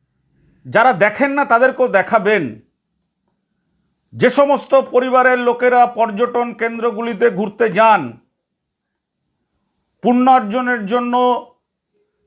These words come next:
ধর্মীয় স্থানগুলোতে ঘুরতে যান, সেখানকার যে হোটেলে গিয়ে আপনারা রাত্রিবাস করেন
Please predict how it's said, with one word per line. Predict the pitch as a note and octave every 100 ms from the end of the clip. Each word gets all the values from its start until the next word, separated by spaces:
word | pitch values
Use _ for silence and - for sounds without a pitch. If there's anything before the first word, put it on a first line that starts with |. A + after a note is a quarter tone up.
| -
ধর্মীয় | A2+ E3+ A#3+ B3 C4
স্থানগুলোতে | A#3+ - B3 B3 A#3 B3 B3 A#3+
ঘুরতে | F3 G3 G#3 A#3+
যান, | E3+ A3+ A3+ E3+ A#2 - _ _ _ _ _ _ _ _ _ _
সেখানকার | - G#3+ G#3+ B3+ B3 B3+ A#3+
যে | E3+ A#3
হোটেলে | F#3 G#3 A#3 A#3+ A#3+
গিয়ে | F#3+ A#3
আপনারা | A3+ A3 A#3 A3+ A3
রাত্রিবাস | G#3+ G#3+ A3 A3 A3 A3
করেন | - G#3+ A3+ A3